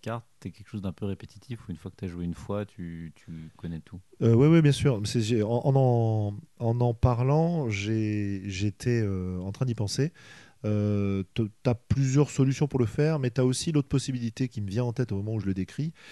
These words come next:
Speaker 2: c'est qu'en fait, à chaque fois qu'on saisit un objet, c'est là qu'on retire les cartes. Mais alors, dans ce cas-là, c'est pas des cartes qui déterminent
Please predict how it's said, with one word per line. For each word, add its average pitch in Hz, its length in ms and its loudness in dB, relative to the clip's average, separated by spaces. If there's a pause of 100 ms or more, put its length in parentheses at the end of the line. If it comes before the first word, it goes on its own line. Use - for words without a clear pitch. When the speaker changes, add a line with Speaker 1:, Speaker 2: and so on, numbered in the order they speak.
(140)
Speaker 2:
c'est - 160 -2
qu'en 120 100 -2
fait, 151 160 2
à 104 60 0
chaque - 240 -2
fois 147 100 0
qu'on 113 140 -4
saisit 107 240 -2
un 101 100 -2
objet, 98 220 0
c'est 117 120 -2
là 113 80 0
qu'on 107 160 -4
retire 110 400 0
les 101 80 -2
cartes. - 400 -6
Mais 101 140 -2
alors, 98 140 0
dans 104 80 -2
ce - 80 -4
cas-là, 120 180 0
c'est 127 140 -2
pas 117 160 0
des 113 80 0
cartes 113 200 -2
qui - 120 -16
déterminent 110 540 -2